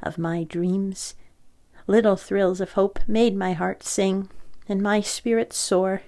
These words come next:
as I looked at the billboards and whispered to myself, "Some day I will, I must sing there. My name shall adorn those walls and spell enchantment to the passing crowd." I walked on air,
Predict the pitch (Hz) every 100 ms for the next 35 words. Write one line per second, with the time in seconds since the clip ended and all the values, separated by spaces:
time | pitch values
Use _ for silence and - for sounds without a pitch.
0 | - 190 196 190 196 233 - - - -
1 | - _ 175 - 180 202 208 202 190 196
2 | 196 - - - - 208 202 254 - 262
3 | 254 254 240 240 - 247 233 - - -
4 | - - - - 156 202 196 196 202 190
5 | 208 185 180 240 254 254 220 - - -
6 | - - 175 - 180 214 - - - -
7 | 220 214 196 180 - 147 - - _ -
8 | - - 185 196 233 226 220 220 214 208
9 | 196 202 - 196 202 196 185 214 208 196
10 | 196 196 196 - - - - 165 165 -
11 | - 190 180 190 185 - 208 214 - 196
12 | 208 - - 190 - 190 - 196 190 -
13 | 180 175 190 - - - _ _ _ -
14 | - _ _ _ _ _ - 214 196 202
15 | 226 - 202 208 190 180 185